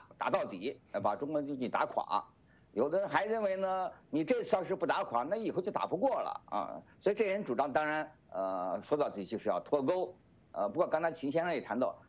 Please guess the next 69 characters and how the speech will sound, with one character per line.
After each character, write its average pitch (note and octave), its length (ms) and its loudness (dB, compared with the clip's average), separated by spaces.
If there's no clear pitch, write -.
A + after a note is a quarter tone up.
这 - 80 -6
个 D#3+ 80 4
脱 A3+ 240 2
钩 G#3+ 220 0
固 G#3+ 220 0
然 D3+ 180 0
是 C#3 100 -6
釜 D3 280 -6
底 A#2+ 200 -2
抽 F#3 280 0
薪， G#3 340 -2
但 F3 100 4
要 D3 140 2
实 C3 180 -8
行 G3+ 180 2
起 - 180 -6
来 G#2 180 4
呢， B2 260 0
谈 - 240 0
何 G#3 100 4
容 B2+ 300 0
易？ E3 220 -2
嗯， C3 460 2
包 A3+ 140 4
括 A#3 160 2
美 D3+ 160 0
国 D3+ 100 0
贸 G#3+ 160 2
易 F#3+ 60 -4
战 D3 160 0
提 - 160 -12
出 G3 100 -4
的 F#3 120 0
一 C#3+ 80 -4
些 D3 180 -2
要 A3+ 240 2
求， A2+ 300 -4
本 A2 200 0
身 G3+ 180 0
就 G#3 180 2
有 A2 500 2
这 F#2+ 100 -4
个 A2+ 240 2
不 F#3 80 -2
协 - 180 2
调、 C#3 240 2
不 D#3 160 0
一 G3 140 -2
致 A#3 120 0
的 D3+ 120 2
地 G#2+ 160 0
方。 F#2 220 0
比 C3+ 80 4
如 D#3+ 100 4
说， F#3+ 120 4
他 A3 100 2
一 A3 140 0
方 G3 160 2
面 G3+ 140 2
又 D#3+ 100 2
希-， F3+ 300 -4
又 F3+ 140 2
希 G3+ 180 -2
望 F3 100 2
美 A#2 200 2
国 E3+ 120 2
的 F3+ 80 2
公 G#3 220 2
司 G3 280 0